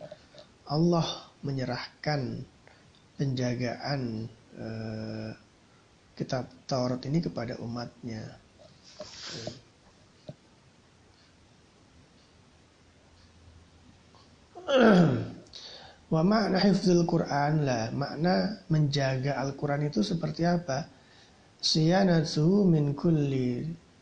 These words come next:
tahrifin wa tabdilin tata'arradu lahu man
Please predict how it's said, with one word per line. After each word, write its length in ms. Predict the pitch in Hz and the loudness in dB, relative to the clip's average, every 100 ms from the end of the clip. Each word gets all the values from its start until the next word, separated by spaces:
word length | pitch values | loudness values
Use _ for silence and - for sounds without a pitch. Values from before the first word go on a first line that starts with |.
| _ - | _ -8
tahrifin 880 | 139 - 131 156 175 165 170 190 | -6 -4 0 2 4 2 2 2
wa 80 | 170 131 | 4 0
tabdilin 920 | - 135 127 127 170 170 139 196 190 | -2 -4 -4 0 4 4 4 2 0
tata'arradu 880 | 135 127 120 120 165 143 135 135 135 | -2 -4 -4 -2 -2 -2 -2 -4 -4
lahu 400 | 120 117 127 127 | -2 -4 -4 -4
man 200 | 120 160 | -2 -2